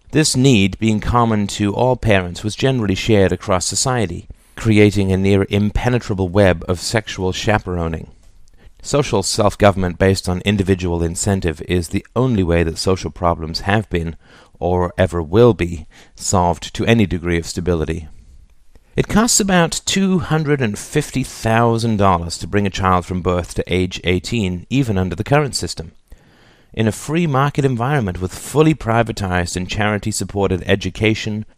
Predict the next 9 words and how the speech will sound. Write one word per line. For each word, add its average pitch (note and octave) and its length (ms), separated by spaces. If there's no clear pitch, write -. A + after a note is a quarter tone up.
healthcare, G#2+ 760
and F#2 140
so G#2+ 240
on, F2 140
this F#2+ 160
cost G2+ 400
would F#2 80
only F2 300
increase. F2+ 600